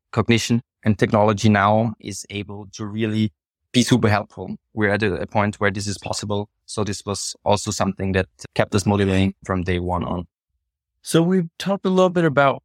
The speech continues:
Speaker 2: what your work is with neurological therapies and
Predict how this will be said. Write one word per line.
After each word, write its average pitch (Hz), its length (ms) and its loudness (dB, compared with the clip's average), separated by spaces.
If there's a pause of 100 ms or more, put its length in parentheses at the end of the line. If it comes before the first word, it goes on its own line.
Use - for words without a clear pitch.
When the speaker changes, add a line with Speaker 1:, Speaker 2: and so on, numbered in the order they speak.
(120)
Speaker 2:
what 127 340 0
your 131 200 2
work 117 400 2
is 117 500 0
with 104 500 -2 (160)
neurological 104 840 0
therapies 147 960 2
and 98 480 -2